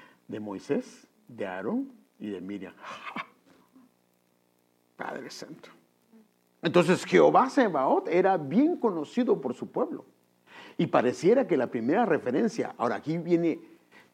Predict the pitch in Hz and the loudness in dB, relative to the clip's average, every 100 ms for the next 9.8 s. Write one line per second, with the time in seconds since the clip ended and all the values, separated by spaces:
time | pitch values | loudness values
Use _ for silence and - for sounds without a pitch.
0 | _ - - 180 214 214 - - 135 120 | _ -14 4 8 8 6 4 -4 0 0
1 | - 143 254 180 196 - 214 - - 107 | 4 6 6 6 2 2 2 2 -6 -6
2 | 123 113 156 160 131 104 151 202 - _ | -4 2 2 2 0 2 0 -2 -6 _
3 | 135 110 107 139 151 127 147 160 127 - | -6 -4 0 2 2 2 2 2 0 -6
4 | - - 127 - 123 110 135 156 220 233 | -14 -4 -4 -4 -6 -2 0 0 -2 -2
5 | 190 - 117 117 139 170 160 - - - | -4 -6 -6 -6 -4 -4 -6 -14 -20 -10
6 | - 139 110 113 117 180 277 320 294 269 | 2 2 2 -2 0 0 2 0 0 -2
7 | - _ - - 143 117 104 98 156 - | -6 _ -20 -8 -6 -4 -6 -10 -12 -10
8 | 123 92 - 117 - _ _ _ _ _ | -10 -8 -14 -14 -16 _ _ _ _ _
9 | _ _ _ - - - - | _ _ _ -20 -18 -2 0